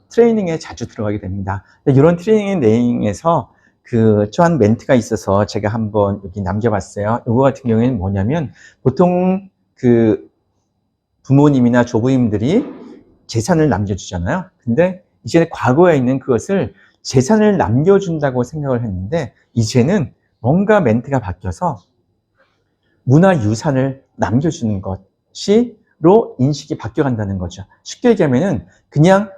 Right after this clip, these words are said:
어떠한 재산을 그냥 남겨놓고 가는 것이 아니라 나의 자녀와 나의 후세들이 레벨로서,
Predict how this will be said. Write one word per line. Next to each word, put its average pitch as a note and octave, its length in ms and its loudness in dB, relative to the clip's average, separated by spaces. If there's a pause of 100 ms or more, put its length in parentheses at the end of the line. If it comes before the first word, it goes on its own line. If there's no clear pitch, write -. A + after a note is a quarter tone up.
어떠한 F3 520 0
재산을 D#3+ 480 0
그냥 C3 240 2
남겨놓고 B2 720 0
가는 B2+ 300 -4
것이 B2+ 240 -6
아니라 G2+ 480 -2 (680)
나의 A#2 400 4
자녀와 G#2+ 680 0 (160)
나의 A2+ 240 2
후세들이 F3+ 840 0 (1160)
레벨로서, A#2+ 880 0